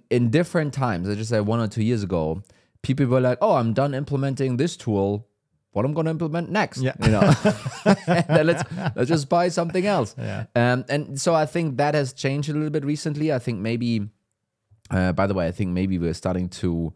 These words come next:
Speaker 1: uh, see the light at the end of the tunnel here, kind of
Speaker 2: Yeah.
Speaker 1: in, in terms of, um, how, how sales and software and all of that is going. But we wanted to talk today about how you should be buying software in the right way instead.
Speaker 2: Yes.
Speaker 1: Um,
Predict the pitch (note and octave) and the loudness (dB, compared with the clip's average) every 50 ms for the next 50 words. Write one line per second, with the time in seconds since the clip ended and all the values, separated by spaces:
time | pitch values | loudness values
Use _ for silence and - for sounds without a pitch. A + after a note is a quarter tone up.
0 | _ _ _ _ _ _ _ _ D#2+ E2 D#2+ D#2 D2+ D2 D2 D2+ D2+ C2+ A#1+ G2 | _ _ _ _ _ _ _ _ -4 -2 -2 -2 -2 -2 -2 -4 -4 -4 -6 -8
1 | - - G#2 F2+ E2 F#2 F#2+ F#2+ G2 G#2 A#2 A2 A#2 A2+ A2+ A2+ A#2 A2+ A#2+ A#2 | -6 -6 -4 -4 -2 -2 0 0 0 -2 -2 -2 -2 -2 -4 -4 -4 -6 -8 -8
2 | - - B2 B2+ B2+ A#2+ A#2+ A#2+ A#2+ B2 A#2+ - A2+ G2 F#2+ F2+ - F#2 F2+ F2 | -6 -6 -6 -4 -4 -6 -4 -4 -4 -6 -4 -6 -6 -6 -6 -6 -4 -6 -4 -4
3 | E2+ D#2 D#2+ E2 E2+ - - G2 F2+ F2 F2 F2 E2 E2 - - - E2+ D#2+ D#2 | -6 -6 -6 -6 -6 -4 -4 -4 -4 -4 -4 -6 -6 -6 -8 -6 -6 -4 -4 -4
4 | D#2+ E2 F2+ G2 F2+ E2 - - F#2 F2 E2+ - G2 G2 F#2+ F#2+ E2+ D#2 - F#2+ | -4 -6 -4 -4 -4 -4 -4 -4 -4 -6 -4 -2 -2 -2 -2 -2 -6 -4 -4 -6
5 | G2 - - F#2+ F#2 E2+ E2+ F#2 G2 F#2 F2+ F2+ F#2 F#2 _ F#2 G2 A2 C3 D3 | -4 -4 -4 -4 -4 -2 -2 -4 -2 -2 -4 -4 -6 -6 _ -4 -2 -2 -4 -6
6 | _ - - - _ _ _ _ _ _ _ B2+ C3+ - - C3 C3 A#2+ A#2+ C3 | _ -14 -20 -20 _ _ _ _ _ _ _ 2 2 2 2 0 0 2 2 0
7 | C#3 C3 - C3 - A2 G2 - - E3+ F3+ E3+ - - A#2 G#2 G2+ G2+ G2+ F2+ | 0 0 -4 -6 -6 -6 -8 -4 -2 0 0 0 0 -2 -2 0 2 0 2 2
8 | G#2 G2+ G2+ G2+ G2 - - - - - B2 C3 C#3 C3 B2+ B2 A#2+ A#2 A#2 A2+ | 2 2 2 2 0 -2 -6 -16 -6 -4 -4 -2 -2 -2 -2 -2 0 -2 -2 -2
9 | - - B2 G2+ - A#2 G#2+ G2 G#2 G#2 G#2 G2+ G2+ G2+ - - G#2 G2+ - G2+ | -4 -6 -8 -6 -4 -4 -2 -2 -2 -2 -2 -2 -4 -4 -4 -6 -8 -6 -6 -6
10 | F#2 F#2 G2 G2+ G#2 A#2+ C#3 E3 - - F#2 D#2+ D2 B1+ - - - - - - | -4 -4 -4 -2 -2 -2 -4 -4 -4 -6 -6 -6 -6 -8 -12 -14 -14 -12 -12 -12
11 | - - _ _ - F2 C#2+ - - - - - F#2+ G2 F#2+ F#2 F#2 F#2 F#2+ F#2 | -12 -14 _ _ -10 -10 -10 -12 -16 -20 -8 -4 -2 0 0 0 0 0 0 -2
12 | F#2 F#2 | -2 -4